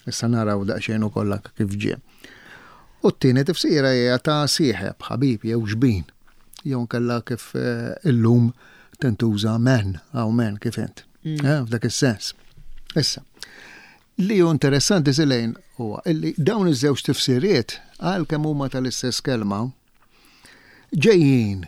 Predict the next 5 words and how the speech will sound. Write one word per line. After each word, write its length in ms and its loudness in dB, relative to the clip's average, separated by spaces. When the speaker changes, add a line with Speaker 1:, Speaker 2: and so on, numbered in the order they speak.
Speaker 1:
it-tifsiriet, 840 2
mhux 220 0
il-kelma, 400 -6
sewa, 380 -4
ġejjin 600 0